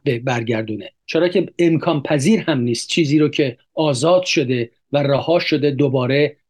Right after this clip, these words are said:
برگردون به اون، اه، قیودش. و بالاخره خروج از این جرگهٔ جدایی‌ها و ایجاد یک همبستگی جهانی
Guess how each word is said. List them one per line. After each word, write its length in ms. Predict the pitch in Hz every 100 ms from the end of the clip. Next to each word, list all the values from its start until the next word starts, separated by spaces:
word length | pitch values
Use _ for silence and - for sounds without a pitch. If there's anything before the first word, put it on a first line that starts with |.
| -
برگردون 760 | 147 131 139 127 117 147 143
به 100 | 131
اون، 340 | 123 139 135 123 _ _ -
اه، 400 | 131 123 120 117 - -
قیودش. 720 | 135 143 127 101 - - - _ _
و 260 | 156 175 180
بالاخره 520 | 190 185 208 220 247
خروج 480 | - - 185 247 220
از 400 | 220 196 - - _ _ _ _ -
این 420 | 196 202 139 143
جرگهٔ 960 | 135 151 143 135 190 208 202 196 185 - _ -
جدایی‌ها 920 | 127 139 139 139 135 120 151 180 190 165
و 200 | 156 156 -
ایجاد 500 | 143 120 165 214 202 196 196 185 _ _ _
یک 280 | 156 175 175 -
همبستگی 1200 | - 170 147 131 185 - 160 131 165 196 190 180 - -
جهانی 680 | 117 127 147 131 151 135